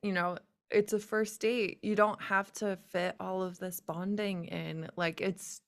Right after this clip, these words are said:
really just to, it's just for the purpose of figuring out if you wanna go on a second date. Like, and, and I think, you know, we've talked about, like,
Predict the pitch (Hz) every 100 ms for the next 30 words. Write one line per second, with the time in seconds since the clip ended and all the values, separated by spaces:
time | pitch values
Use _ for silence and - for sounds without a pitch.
0 | 165 175 208 208 220 233 240 226 - 185
1 | 180 - - 202 190 180 - - - -
2 | - - - _ _ _ - 214 202 -
3 | - 202 196 214 214 - - _ - 196
4 | 220 190 190 185 175 180 180 185 - 190
5 | 170 - 190 170 175 170 160 - - 175
6 | 160 160 156 160 143 71 - - - -
7 | - - - - _ - - - _ 196
8 | 175 160 160 - - 190 190 180 202 180
9 | 175 180 196 185 175 185 170 160 175 175
10 | - 165 - 165 156 143 - 160 151